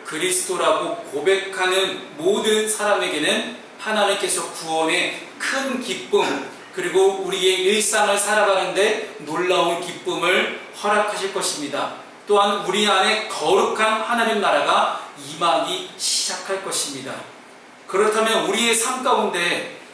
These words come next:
이 놀라운 구원의 축복과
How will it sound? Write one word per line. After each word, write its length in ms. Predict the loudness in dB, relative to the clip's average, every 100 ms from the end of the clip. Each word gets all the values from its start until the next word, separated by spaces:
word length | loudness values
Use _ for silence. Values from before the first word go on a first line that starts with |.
| -8
이 180 | -4 2
놀라운 580 | 2 4 4 4 4
구원의 540 | 0 4 4 4 2 -2
축복과 1000 | -4 -4 0 0 2 4 4 2 -2